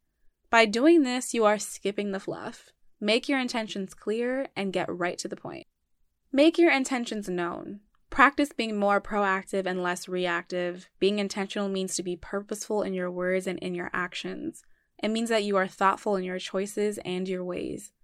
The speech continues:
It means that you live a life that you feel is full and meaningful.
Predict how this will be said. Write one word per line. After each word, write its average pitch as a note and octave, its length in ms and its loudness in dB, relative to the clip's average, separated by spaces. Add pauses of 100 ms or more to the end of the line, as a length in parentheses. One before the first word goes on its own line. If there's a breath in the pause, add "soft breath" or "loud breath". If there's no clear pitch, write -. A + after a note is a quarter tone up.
(340)
It - 100 -4
means A3 220 0
that G#3 160 4
you G3+ 160 -2
live G3 180 0
a F#3+ 80 2
life F#3 400 -2
that F#3+ 140 -2
you F#3+ 160 -6
feel F#3+ 380 -4
is - 200 -8
full A3 580 -2
and F#3 220 -6
meaningful. F#3+ 720 -8